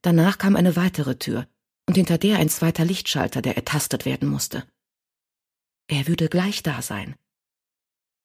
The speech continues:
Inzwischen waren mehr Geräusche von unten zu hören. Sirenen.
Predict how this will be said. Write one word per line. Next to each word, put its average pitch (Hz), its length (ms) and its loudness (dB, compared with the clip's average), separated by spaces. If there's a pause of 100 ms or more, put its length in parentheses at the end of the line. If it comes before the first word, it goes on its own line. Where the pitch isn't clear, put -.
(120)
Inzwischen 147 480 2
waren 147 240 4
mehr 160 180 6
Geräusche 139 400 0
von 143 140 0
unten 151 240 -2
zu 139 200 -4
hören. 147 300 -4 (840)
Sirenen. 160 680 2